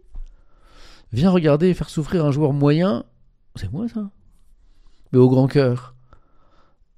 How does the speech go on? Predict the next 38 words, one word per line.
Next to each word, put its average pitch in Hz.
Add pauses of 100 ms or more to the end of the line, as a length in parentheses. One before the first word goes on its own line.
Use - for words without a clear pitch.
Ici, 170
tout 214
ce 202
que 208
la 175
chaîne 160
génère 156
est 151
reversé 139
à 170
l'association. 139
C'est -
vrai. 139 (2000)
Alors, 127 (160)
Fabricadon, 143
il, 139
il 147
a, 139 (280)
il 147
a 131
développé 143
notamment 139
une 123
appli, 156
un 156
site, -
euh, 131 (540)
dont 127
il -
m'a 113
parlé 143
par 135
mail, 185
c'est -
très -
intéressant, 127 (360)
dont 127
j'ai, 127